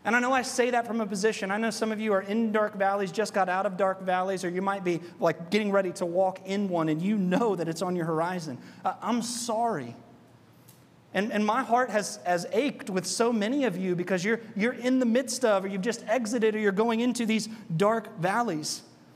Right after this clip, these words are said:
And I can't reconcile for you completely why God had that happen or why he allowed that to happen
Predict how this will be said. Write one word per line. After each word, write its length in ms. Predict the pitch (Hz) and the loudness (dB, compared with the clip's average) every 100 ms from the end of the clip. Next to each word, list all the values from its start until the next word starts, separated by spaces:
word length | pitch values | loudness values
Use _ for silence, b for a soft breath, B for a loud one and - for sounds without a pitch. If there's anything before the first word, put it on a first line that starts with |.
| B B B 180 | B B B 0
And 100 | 202 | 0
I 120 | 269 | 0
can't 320 | - 262 220 | -2 -2 2
reconcile 640 | 214 277 233 - 202 190 190 | 2 2 -4 0 2 2 0
for 240 | 220 196 | 0 0
you 160 | 190 220 | 0 -4
completely 600 | 196 180 214 269 220 180 | -4 -4 -2 -2 2 0
why 340 | 170 185 247 | 4 2 2
God 260 | 208 202 196 | 2 0 2
had 260 | 202 214 | -2 0
that 140 | 208 185 | -2 -2
happen 380 | 202 220 233 202 | -4 -4 -2 0
or 80 | |
why 240 | 180 190 220 | 2 0 0
he 140 | 226 | -2
allowed 380 | 185 175 208 226 | 0 2 0 2
that 160 | 214 - | 0 0
to 80 | |
happen 360 | 180 180 185 | -2 -2 -2